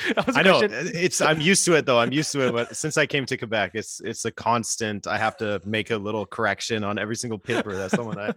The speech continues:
Speaker 1: <laughs>
Speaker 2: gives me.
Speaker 1: Uh, <laughs> 'cause, like, literally before we start recording, I was like, "Is it an A or E?" I was like, "I'll ask him on the, on, on the recording." <laughs> But,
Speaker 2: It's an
Speaker 1: uh,
Speaker 2: A.
Speaker 1: okay, awesome. <laughs> Good to know. But, uh, uh, before we go, is there any last final words that you'd like to share or, um,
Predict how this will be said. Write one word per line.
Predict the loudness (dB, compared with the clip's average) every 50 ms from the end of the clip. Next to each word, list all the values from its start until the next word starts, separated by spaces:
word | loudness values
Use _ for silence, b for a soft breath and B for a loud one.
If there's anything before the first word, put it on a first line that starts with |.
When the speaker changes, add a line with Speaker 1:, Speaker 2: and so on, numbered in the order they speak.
| -8 -16
Speaker 1:
<laughs> | -16 _
Speaker 2:
gives | -6 -6 -6 -6 -6
me. | -6 -6 -6 -8 -10 _ B B B B B B B B B -10 _ -4
Speaker 1:
Uh, | -2 -2 -2
<laughs> | -2 -4 -6 -6 -2 -2 -4 2 2 0 0 2 -2 -2 2 2
'cause, | 2 4
like, | 4 2
literally | 4 4 6 6 6 4 4
before | 4 4 2
we | 2 2
start | 4 2 2 2
recording, | 2 0 0 0 2 2
I |
was | 0 0 0
like, | -2 -2 -2
"Is | -4 -6 -4
it | -4
an | -2 -2
A | -2 -2 0 0
or | -2 -2
E?" | 0 -2 -2 -2
I | -2
was | -4 -2
like, | -2
"I'll | 0 2
ask | 2 2 0 0
him | -2 -2
on | -2
the, | -2 -4 -4
on, | -6 -8 -8 -10 -10 -10
on | -8 -8
the | -8 -8
recording." | -8 -6 -4 -6 -6 -6 -12 -4
<laughs> | -4 -4 -4 0 -2 -4 -4 -4 _ -20 -20 -18 -18 -18 -16 -14
But, | -2 2 4 6
Speaker 2:
It's | 6
an | 6
Speaker 1:
uh, | 6 4 4 2 -2 -10 _ _ _ _ _ _ _ -4
Speaker 2:
A. | -2
Speaker 1:
okay, | 0 2 0 0 0
awesome. | 2 2 2 2 0 -2
<laughs> | -2 -4
Good | -6 -4
to | -8 -4 -4 -2
know. | -4 -2 -2 -2 -4 -4 -6 -14 B B B B B B B B B _
But, | 0 2 2 4 4
uh, | 4 4 4 2 2 0 -4 -8 _ _ _ _ _ _ _
uh, | -2 0 2 2 2 2
before | 0 -2 -4 0 2 2
we | 4 4
go, | 2 2
is | 2 0
there | 0 0 0
any | 0 0 0 0 0 -2 -4
last | -6 -6 -6 -4 -4 -2
final | -2 0 0 0
words | 0 0 0 0 0 -2
that | -4 -4
you'd | -4 -4 -4
like | -4 -4 -4
to | -4 -8
share | -6 -4 -4 -2 -2 -4 -4
or, | -6 -6 -6 -6 -8 -8
um, | -12 -12 -14 -18